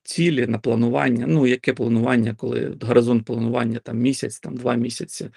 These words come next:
когось три місяці. Тобто, е, дуже часто коригуються цілі, ми свої теж коригуємо буквально, там, кожен місяць. Тому, м,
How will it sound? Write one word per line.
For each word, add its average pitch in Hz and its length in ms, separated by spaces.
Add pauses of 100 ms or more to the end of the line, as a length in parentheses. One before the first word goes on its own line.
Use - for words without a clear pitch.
(480)
когось 127 340
три 120 200
місяці. - 560
Тобто, 120 460 (840)
е, 110 400
дуже 113 800
часто 120 360
коригуються 120 640
цілі, 123 460
ми 113 540 (480)
свої 117 380
теж 113 220
коригуємо 120 880 (420)
буквально, 113 640
там, 120 300 (280)
кожен 120 380
місяць. - 520 (1400)
Тому, 135 560 (380)
м, 117 520